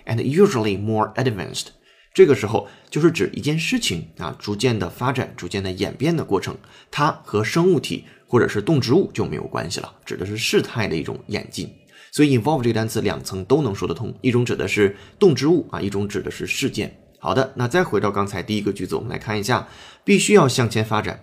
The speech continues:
虽然现在已经发展了，不过仍需要继续演变。所以如果它不存在，那我们会创造出来。先输入，再输出，拿好讲义，跟读模仿原声two times。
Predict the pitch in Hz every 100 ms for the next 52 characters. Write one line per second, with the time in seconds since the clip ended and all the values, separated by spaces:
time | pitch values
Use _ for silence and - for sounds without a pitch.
0 | _ - 131 123 139 117 - 98 139 170
1 | 185 190 151 - - - _ 165 170 120
2 | 160 202 202 190 151 - 233 120 104 -
3 | 87 - - _ - _ - 165 165 -
4 | - - - - 139 233 147 - 110 101
5 | 98 80 80 76 - - - 135 92 62
6 | - - - 104 - - 359 95 52 -
7 | - - _ _ _ - 156 165 165 -
8 | - 127 123 135 165 165 - 107 113 101
9 | 98 127 - - 107 101 98 95 85 92
10 | 123 120 - _ 160 156 107 64 -